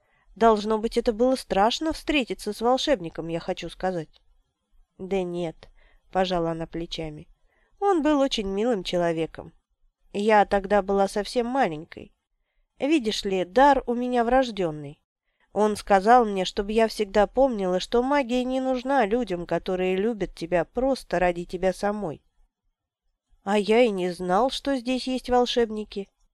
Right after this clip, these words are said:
Не здесь, там, в Эдендриле, махнула она рукой. Нисан мгновенно навострил уши.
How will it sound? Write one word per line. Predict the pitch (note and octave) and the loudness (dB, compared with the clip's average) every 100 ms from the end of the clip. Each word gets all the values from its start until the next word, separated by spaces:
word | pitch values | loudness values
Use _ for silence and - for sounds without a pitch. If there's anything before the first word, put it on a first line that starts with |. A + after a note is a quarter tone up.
| _ _ _ _ _ - | _ _ _ _ _ -8
Не | D#4 D#4+ | -2 -2
здесь, | B3+ A3+ B3 G3+ - - | -2 -2 0 -2 -6 2
там, | F#3+ F#3+ E3+ E3+ _ _ _ | 4 6 2 -8 _ _ _
в | - C4 | -2 2
Эдендриле, | D4 F3 E3+ E3 D#3+ D3+ D3+ _ _ - | 2 0 -4 -4 -6 -6 -10 _ _ -8
махнула | F#3 - F3 D#3+ E3 | -6 -6 -6 -6 -4
она | E3 | -4
рукой. | F3+ - D3+ D3+ - _ _ _ _ _ _ _ _ _ _ _ _ _ | -6 -8 -14 -14 -20 _ _ _ _ _ _ _ _ _ _ _ _ _
Нисан | F#3+ G3+ G3+ G3 F#3+ F3 | -8 -6 -2 0 0 -2
мгновенно | F#3+ G3+ F#3+ G3 A3 G#3 | -6 -4 -2 -2 -2 -2
навострил | F#3 F#3 F#3 - F#3+ F3+ | -2 -2 -2 -4 -6 -6
уши. | E3 - | -10 -14